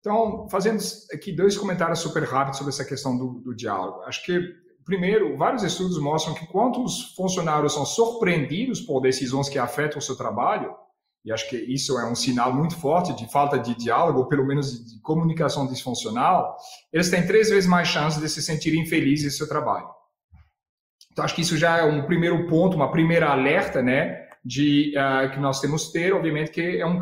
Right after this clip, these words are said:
essa questão da boa comunicação, essa questão do diálogo, essa capacidade em, em fazer entender essas decisões é um ponto fundamental para a questão do engajamento.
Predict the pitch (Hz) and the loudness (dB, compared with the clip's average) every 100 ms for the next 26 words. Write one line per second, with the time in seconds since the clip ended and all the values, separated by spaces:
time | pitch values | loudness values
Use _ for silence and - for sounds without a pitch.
0 | 175 - _ 139 151 143 151 151 120 131 | -4 -10 _ -6 -4 -2 -2 -2 -4 0
1 | 175 214 175 143 139 120 - 156 147 143 | 2 2 2 -2 -2 -4 -2 -4 -4 -6
2 | 160 139 123 127 156 143 - 127 139 160 | -4 -4 -2 0 0 0 -4 -6 -4 -2
3 | 147 123 143 135 123 117 - - 135 127 | -2 0 0 0 -2 -2 -10 -10 -6 0
4 | 135 - 196 226 185 147 139 139 139 131 | 0 4 4 4 0 0 2 0 -2 -4
5 | 135 139 123 123 143 156 - _ - 156 | -2 -2 -2 0 -2 -4 -12 _ -6 -4
6 | 151 151 - 185 160 147 139 143 143 139 | -2 -4 -4 -2 0 0 0 0 0 -2
7 | 135 143 131 131 123 120 104 90 - | -4 -4 -2 -2 -2 -4 -8 -10 -20